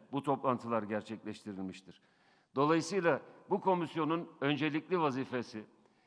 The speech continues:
e, bu sürecin millet adına denetiminin ve kontrolünün yapılması ve sürecin gerektirdiği,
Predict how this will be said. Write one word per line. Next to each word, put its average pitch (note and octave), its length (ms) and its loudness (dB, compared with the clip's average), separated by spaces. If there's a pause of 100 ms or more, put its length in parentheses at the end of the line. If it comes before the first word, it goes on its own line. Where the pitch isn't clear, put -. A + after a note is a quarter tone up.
(160)
e, A#2 280 -4
bu G3+ 360 2
sürecin E3 540 0
millet E3+ 440 -2
adına C#3+ 420 2 (260)
denetiminin D3+ 800 0
ve C#3+ 100 2
kontrolünün B2 800 0
yapılması B2+ 680 -2 (540)
ve D3 120 2
sürecin E3+ 460 0
gerektirdiği, C#3 760 0